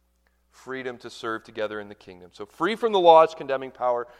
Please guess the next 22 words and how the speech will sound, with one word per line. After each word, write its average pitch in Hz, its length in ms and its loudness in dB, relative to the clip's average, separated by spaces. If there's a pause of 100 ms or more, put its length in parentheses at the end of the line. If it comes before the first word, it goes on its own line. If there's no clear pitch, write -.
(120)
free 214 380 -2
to 220 180 4
obey 156 340 4
our 139 180 2
master, 123 540 -4 (320)
freedom 214 640 -4
to 196 160 -14
serve 156 600 -6
together 117 560 -6 (640)
in 113 400 -12 (320)
the 104 100 -18
kingdom. 90 400 -20 (960)
So - 140 -2
let's 262 240 4
look 262 240 0
first - 720 2 (460)
at 165 260 6
we, 180 140 -4
that 165 340 2
fact 202 280 2
that 180 180 -4
Christians 240 500 -4